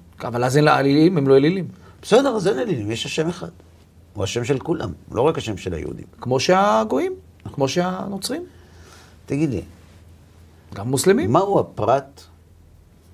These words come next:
Speaker 2: הכי חשוב, העיקרון הכי חשוב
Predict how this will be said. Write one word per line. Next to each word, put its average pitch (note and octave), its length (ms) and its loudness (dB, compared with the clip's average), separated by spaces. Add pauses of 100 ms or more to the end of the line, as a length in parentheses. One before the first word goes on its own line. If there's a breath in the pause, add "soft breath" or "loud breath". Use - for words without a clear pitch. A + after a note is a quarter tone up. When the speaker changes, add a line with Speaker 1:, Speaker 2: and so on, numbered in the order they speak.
(180)
Speaker 2:
הכי - 220 -10
חשוב, - 600 -6 (1200)
העיקרון G2+ 640 0
הכי - 260 -10
חשוב B2 400 -8